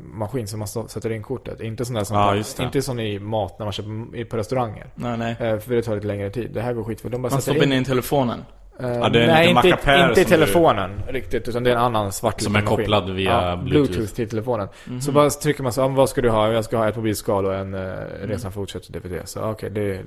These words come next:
Speaker 1: det kostar så mycket. Och sen så sätter de in det, in sitt kort, knappar in pinkoden och så är det klart. Om man vill ha kvitto, eh, så skriver man in sin mailadress bara, så skickas kvittot
Speaker 3: Mhm.
Speaker 1: dit
Speaker 2: Mm.
Speaker 1: direkt. Så det är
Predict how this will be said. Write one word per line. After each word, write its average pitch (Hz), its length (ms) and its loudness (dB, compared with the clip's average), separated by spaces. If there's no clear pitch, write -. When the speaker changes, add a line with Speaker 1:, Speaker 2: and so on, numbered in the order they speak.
Speaker 1:
det 101 140 -8
kostar 98 260 -10
så - 20 -8
mycket. 95 440 -6
Och 127 120 -6
sen 117 140 -8
så 107 60 -10
sätter 113 180 -8
de 113 100 -6
in 117 220 -4
det, 113 180 -4
in 127 160 -6
sitt 120 120 -10
kort, - 260 -6
knappar 113 220 -4
in 110 80 -4
pinkoden 104 420 -6
och 98 100 -6
så 110 80 -4
är 104 40 -4
det 104 60 -4
klart. 101 300 -6
Om 123 140 0
man 120 120 4
vill 123 100 4
ha 120 60 6
kvitto, 120 600 2
eh, 107 540 0
så 113 240 0
skriver 123 200 -6
man 113 100 -4
in 110 60 -4
sin 113 140 -6
mailadress 104 480 -2
bara, 87 180 -2
så - 100 -8
skickas 101 300 -6
kvittot - 560 -12
Speaker 3:
Mhm. 135 480 -8
Speaker 1:
dit 98 380 -8
Speaker 2:
Mm. 101 160 -2
Speaker 1:
direkt. 95 200 -8
Så - 140 -12
det 113 240 -2
är 98 160 -4